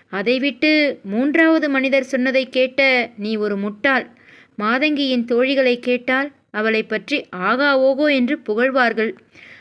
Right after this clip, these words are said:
அவளை பிடிக்காதவர்களை கேட்டால், 'அவளா? அவள் ஒரு' அப்பட்டமாக புனைந்து கூறுவார்கள்.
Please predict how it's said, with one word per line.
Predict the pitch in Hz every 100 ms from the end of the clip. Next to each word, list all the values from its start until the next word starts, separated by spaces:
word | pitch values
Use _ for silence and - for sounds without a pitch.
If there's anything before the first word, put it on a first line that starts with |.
| _
அவளை | 208 220 226 226
பிடிக்காதவர்களை | 240 285 - 359 320 294 277 277
கேட்டால், | 262 269 269 294 330 330 - -
'அவளா? | 185 214 294 302 208 185 - _
அவள் | 190 185 226 277
ஒரு' | 262 247 247 214 -
அப்பட்டமாக | - 185 254 240 277 277 285 294 311 277 -
புனைந்து | - 220 254 302 330
கூறுவார்கள். | 247 240 233 220 208 214